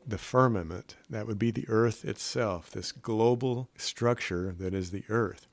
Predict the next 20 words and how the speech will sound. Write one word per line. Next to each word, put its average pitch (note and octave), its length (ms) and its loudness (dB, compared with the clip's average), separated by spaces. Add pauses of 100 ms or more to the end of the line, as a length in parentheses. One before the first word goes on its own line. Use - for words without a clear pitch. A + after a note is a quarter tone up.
(840)
So G2+ 360 2
in F#2+ 280 -4
verse G#2 300 0
nine A2 380 2
it G#2 80 -8
says, F2+ 240 -6
"And E2+ 120 -4
God G#2+ 320 2
said, G#2 200 -4
'Let G#2+ 240 0
the C#3 100 2
water A#2 580 2
under B2+ 280 0
the B2+ 100 0
sky G2+ 400 -2
be G2+ 140 -2
gathered G2+ 540 0
into G2+ 440 -8
one F#2 240 -2
place, F#2 560 -4